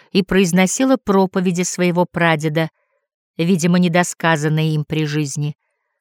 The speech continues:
Но все же такие явления очень печальны, ибо они постепенно порабощают сознание и овладевают волею своей жертвы. И вся жизнь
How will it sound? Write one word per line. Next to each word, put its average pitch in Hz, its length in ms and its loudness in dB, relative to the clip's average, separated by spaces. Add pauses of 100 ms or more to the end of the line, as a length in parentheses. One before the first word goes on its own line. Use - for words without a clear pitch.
(520)
Но 160 200 2
все 156 200 -2
же 147 80 -4
такие 156 360 -4
явления 147 440 -2
очень 151 260 -6
печальны, 160 600 -4 (680)
ибо 175 240 2
они 175 220 4
постепенно 170 840 0
порабощают 170 760 0
сознание 127 720 -4 (260)
и 151 100 0
овладевают 175 800 2
волею 160 460 2
своей 175 340 -2
жертвы. 165 540 -4 (680)
И 165 140 0
вся 160 320 0
жизнь 175 560 0